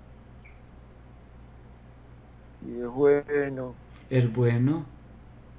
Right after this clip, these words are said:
Speaker 1: Es trabajador.
Speaker 2: ¿Es trabajador?
Speaker 1: Es responsable.
Speaker 2: Responsable.
Speaker 1: Pero también es medio boludo.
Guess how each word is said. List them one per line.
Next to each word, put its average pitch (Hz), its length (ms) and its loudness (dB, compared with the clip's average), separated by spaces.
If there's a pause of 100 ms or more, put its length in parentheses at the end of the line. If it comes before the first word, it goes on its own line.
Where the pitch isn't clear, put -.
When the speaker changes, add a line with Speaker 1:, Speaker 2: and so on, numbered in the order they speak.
(1400)
Speaker 1:
Es 117 100 -12
trabajador. 117 1040 -2
Speaker 2:
¿Es 127 140 -2
trabajador? 117 880 -2 (2500)
Speaker 1:
Es 110 160 -2
responsable. 120 1000 -2 (140)
Speaker 2:
Responsable. 113 1120 -4 (3250)
Speaker 1:
Pero 117 160 -10
también 127 340 0
es 123 80 2
medio 117 280 2
boludo. 113 540 0